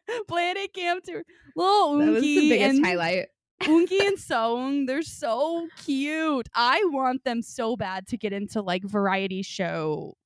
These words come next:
Speaker 2: Yes.
Speaker 1: stuff, like hosting shows, or they
Speaker 2: Mm-hmm.
Speaker 1: need to have, like, a talk show, or I don't even know. And I just, like, cannot help but think of them, like, like, being, like, Boo Sungwan's little minions
Speaker 2: Mm-hmm.
Speaker 1: and, like, learning from him. Just, like, they would be so good at that.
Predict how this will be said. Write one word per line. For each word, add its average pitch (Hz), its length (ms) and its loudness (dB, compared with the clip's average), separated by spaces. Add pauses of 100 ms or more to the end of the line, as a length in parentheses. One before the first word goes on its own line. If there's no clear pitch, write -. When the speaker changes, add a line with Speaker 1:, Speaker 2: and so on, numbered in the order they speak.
Speaker 2:
Yes. 220 480 6
Speaker 1:
stuff, - 240 -6
like 170 180 -8 (340)
hosting 311 420 8
shows, 233 580 4
or 190 180 -4 (440)
they 214 60 6
Speaker 2:
Mm-hmm. 202 220 6
Speaker 1:
need 262 100 10
to 427 60 4
have, 440 220 4
like, 339 100 0
a - 40 -4
talk 208 320 -2
show, 208 420 2
or 185 280 -2
I 269 100 0
don't 247 200 0
even 185 220 -10
know. 104 220 -10
And 233 140 -4
I 254 80 0
just, - 180 -4
like, 233 220 -4 (120)
cannot 202 540 2
help 185 260 -4
but 196 200 -4
think 185 180 -6
of 185 80 -6
them, 170 220 -4
like, 160 260 -10 (880)
like, 185 340 2
being, 220 300 2
like, 185 280 0
Boo 208 120 4
Sungwan's 180 520 -2
little 175 380 -2
minions 165 640 0
Speaker 2:
Mm-hmm. 196 100 8
Speaker 1:
and, 220 100 8
like, 180 140 -4
learning 165 380 -4
from 196 180 0
him. 196 240 -2
Just, 208 160 -8
like, 196 180 0
they 202 440 2
would 202 180 0
be 196 120 -6
so 165 200 -10
good - 180 -16
at - 120 -18
that. - 380 -18